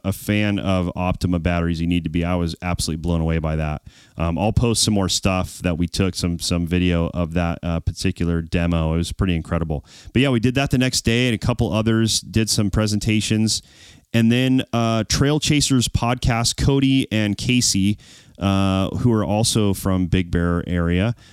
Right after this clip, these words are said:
um, super cool dudes. If you guys haven't checked out the Trail Chasers podcast, make sure you guys go check them out. And, uh, they did a trail run with us, uh, to White Mountain, and it was super rad. I, I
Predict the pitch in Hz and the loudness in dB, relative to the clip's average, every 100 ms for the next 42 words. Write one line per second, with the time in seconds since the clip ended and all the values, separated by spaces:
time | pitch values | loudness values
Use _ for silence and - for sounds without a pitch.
0 | - 85 92 90 - - 120 98 - 110 | -10 -2 -2 0 2 2 2 0 0 0
1 | 92 92 90 90 95 - 98 87 - 92 | 2 2 2 0 -4 -2 -2 -2 -8 -6
2 | 104 92 - 95 95 87 - - 101 90 | -4 -2 -2 -2 -2 -4 -4 -2 0 0
3 | 95 90 82 - 90 87 80 80 - 90 | 0 -2 -2 -2 -2 -2 -2 -4 -2 -2
4 | - 90 90 85 90 - 90 - 90 85 | -2 -2 -2 0 -2 -2 -4 -2 0 0
5 | 82 - - - - - 110 107 107 101 | -2 -8 -20 -20 -16 -2 0 0 0 0
6 | 135 170 120 - 151 180 113 95 80 92 | 0 0 -2 -2 0 0 0 0 -2 -2
7 | 82 - - - 98 92 98 95 113 123 | -2 -2 -4 -4 -2 -2 -2 0 0 -2
8 | 107 110 95 82 78 - - - _ _ | -2 -2 -2 -4 -8 -12 -20 -20 _ _
9 | 117 120 120 120 104 - 135 156 156 - | 0 2 2 0 -2 -2 -2 2 2 2
10 | - - - 156 - 160 147 123 123 98 | 0 2 2 2 2 0 2 2 0 0
11 | 90 95 113 113 - 107 113 117 110 | -2 -2 -2 -2 -4 -2 0 0 -2